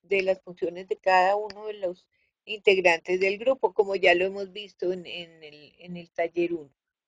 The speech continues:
en el entrenamiento uno. Ahora, las actividades clave del socio distinguido, ¿cuáles son? Pues planificar con los líderes necesariamente,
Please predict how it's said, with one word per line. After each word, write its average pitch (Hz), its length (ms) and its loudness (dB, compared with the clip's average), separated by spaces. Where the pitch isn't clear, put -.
en 175 160 -14
el 170 120 -8
entrenamiento 160 840 -14
uno. - 220 -20
Ahora, 214 300 12
las 196 200 4
actividades 202 720 6
clave 262 520 8
del 220 160 6
socio 208 300 2
distinguido, 202 580 0
¿cuáles 226 300 6
son? 277 220 -2
Pues 190 200 0
planificar 190 720 6
con 240 160 2
los 247 140 8
líderes 196 440 4
necesariamente, 180 1040 2